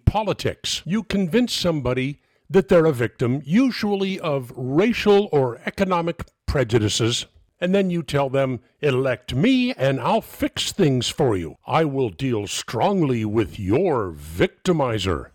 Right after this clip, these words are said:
Maybe you saw the U S A Today story earlier this week that minorities are, in yet another way,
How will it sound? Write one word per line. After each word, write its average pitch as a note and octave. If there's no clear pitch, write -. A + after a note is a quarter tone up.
Maybe G#3+
you E3+
saw G3
the C#3+
U D3
S -
A C3+
Today C#3
story B2+
earlier B2
this G#2
week C3+
that C#3
minorities C#3
are, D#3
in A#2+
yet B2+
another C#3
way, G#3